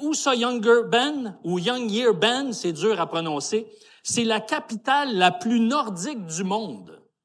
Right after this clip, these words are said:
Il a fait plus froid à Montréal qu'à cette place-là. C'est incroyable, ça. Mais bon, je suis pas ici pour vous parler de la pluie puis du beau temps,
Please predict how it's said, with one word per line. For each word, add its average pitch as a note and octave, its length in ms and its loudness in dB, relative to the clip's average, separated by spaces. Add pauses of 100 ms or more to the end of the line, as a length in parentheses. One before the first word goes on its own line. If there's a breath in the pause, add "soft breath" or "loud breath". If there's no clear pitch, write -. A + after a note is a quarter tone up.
(380)
Il C#3+ 60 -2
a E3 60 0
fait A3 180 -4
plus C#4 280 -2
froid D4 280 -4
à G3 200 -4
Montréal F#3+ 600 -2
qu'à D3 140 -10
cette - 240 -10
place-là. - 440 -8
C'est B2 200 -10
incroyable, B2+ 540 -8
ça. - 100 -8 (580 loud breath)
Mais F3+ 120 2
bon, G3 280 2
je - 60 -18
suis - 80 -16
pas F3+ 140 0
ici F3 200 -2
pour F3+ 140 -6
vous D3 140 -8
parler D#3 260 4
de E3 80 -2
la C#3 120 2
pluie F3 280 2
puis D#3+ 140 -2
du C#3+ 120 -4
beau C3+ 240 4
temps, C#3+ 240 -2